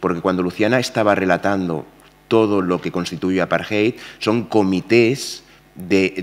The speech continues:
de derechos humanos de tratados que, que están. ¿Qué nos pasa? Que a veces nos da miedo leer esto o nos da pereza.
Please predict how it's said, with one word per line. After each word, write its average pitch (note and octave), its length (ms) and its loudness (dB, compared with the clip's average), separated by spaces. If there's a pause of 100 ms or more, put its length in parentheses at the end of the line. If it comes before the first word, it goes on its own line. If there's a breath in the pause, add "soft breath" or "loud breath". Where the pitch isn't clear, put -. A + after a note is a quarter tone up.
de F2 500 2
derechos G2+ 360 -2
humanos A2+ 260 0
de G#2+ 120 0
tratados G2+ 800 0
que, F2+ 160 -6
que F2+ 100 -6
están. D#2+ 400 -4 (240 loud breath)
¿Qué B2 100 4
nos C#3 140 2
pasa? F2+ 260 -2
Que F2+ 60 -6
a F2+ 40 0
veces B2 180 -4
nos G#2 180 -4
da D#2 100 0
miedo B1 320 -10
leer C#2+ 200 -6
esto A2 380 -4
o F#2+ 80 -4
nos E2+ 140 -6
da F2 120 -6
pereza. - 480 -6